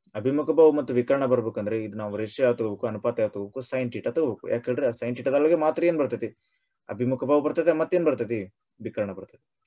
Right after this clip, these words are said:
ಹಾಗಾದ್ರೆ sin theta, theta ಅಂದ್ರೆ ಎಷ್ಟಪ್ಪ? ಸಿಕ್ಸ್ಟಿ. sin ಸಿಕ್ಸ್ಟಿ. ಅಭಿಮುಖ ಬಾಹು ಅಂದ್ರೆ ಏನು? ಅಭಿಮುಖ ಬಾಹು ಅಂದ್ರೆ ಏನು? ಇದು ತ್ರೀ ಪಾಯಿಂಟ್ ಸೆವೆನ್ ಇದೆಯಲ್ಲ ಎ ಸಿ. ಹೆಂಗ್ ಬಂತು ನೋಡ್ರಿ, ಮೇಲಿಂದ ಕೆಳಗೆ ಒನ್ ಪಾಯಿಂಟ್ ತ್ರೀ, ಟೋಟಲ್ ಫೈವ್,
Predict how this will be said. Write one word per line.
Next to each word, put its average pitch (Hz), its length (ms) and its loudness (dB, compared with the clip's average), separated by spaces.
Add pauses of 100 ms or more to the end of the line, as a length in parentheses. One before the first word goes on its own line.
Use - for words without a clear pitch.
(480)
ಹಾಗಾದ್ರೆ 135 240 0
sin 160 360 0
theta, 139 420 0
theta 147 220 2
ಅಂದ್ರೆ 160 160 2
ಎಷ್ಟಪ್ಪ? - 300 -10 (120)
ಸಿಕ್ಸ್ಟಿ. - 420 -14 (1700)
sin 135 220 2
ಸಿಕ್ಸ್ಟಿ. - 380 -8 (400)
ಅಭಿಮುಖ 170 360 4
ಬಾಹು 170 400 6 (520)
ಅಂದ್ರೆ 160 260 6
ಏನು? 180 120 4 (380)
ಅಭಿಮುಖ 135 360 -4
ಬಾಹು 135 220 0
ಅಂದ್ರೆ 143 180 -2
ಏನು? 180 240 -10 (140)
ಇದು 110 180 -2 (400)
ತ್ರೀ 127 160 0
ಪಾಯಿಂಟ್ 123 280 0
ಸೆವೆನ್ 123 240 0
ಇದೆಯಲ್ಲ 147 220 2
ಎ 113 180 2
ಸಿ. 117 300 -8 (160)
ಹೆಂಗ್ 135 180 -4
ಬಂತು 143 200 -2
ನೋಡ್ರಿ, 143 340 -4 (380)
ಮೇಲಿಂದ 143 340 6
ಕೆಳಗೆ 160 340 8
ಒನ್ 135 240 4
ಪಾಯಿಂಟ್ 135 200 0
ತ್ರೀ, 156 200 -2
ಟೋಟಲ್ 139 460 0
ಫೈವ್, 147 340 0